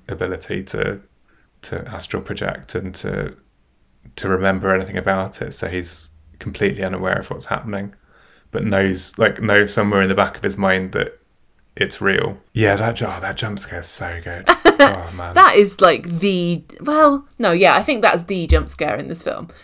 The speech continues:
Speaker 2: There are others that are really good, but that one is, there's nothing scarier than someone, like, pointing behind someone else and being like, "It's behind you." Like, that is,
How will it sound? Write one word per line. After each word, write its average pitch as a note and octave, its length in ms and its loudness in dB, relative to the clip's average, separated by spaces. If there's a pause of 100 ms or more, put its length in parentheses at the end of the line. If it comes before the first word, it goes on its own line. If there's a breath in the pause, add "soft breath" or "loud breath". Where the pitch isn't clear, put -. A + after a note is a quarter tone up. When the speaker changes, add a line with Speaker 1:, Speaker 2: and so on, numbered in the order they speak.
(100)
Speaker 2:
There A#3+ 160 6
are A#3 180 12
others F3 320 4
that - 140 0
are D#3 80 0
really C#3+ 200 -4
good, - 360 -4
but - 160 -2
that D3 180 4
one - 240 -4
is, - 300 -12 (1000 loud breath)
there's D4 180 0
nothing F4+ 500 0
scarier A#3+ 720 2
than E3 200 -2
someone, F3+ 560 -2
like, E3+ 320 -4 (360 soft breath)
pointing G3+ 520 0
behind F#3 460 0
someone F3 340 0
else D#3 340 -4
and E3 120 -4
being D#3 220 -2
like, D#3 260 -4
"It's - 180 -2
behind D#3+ 400 -4
you." - 160 -8
Like, A#2 240 -4
that G3 220 0
is, F#3 160 -4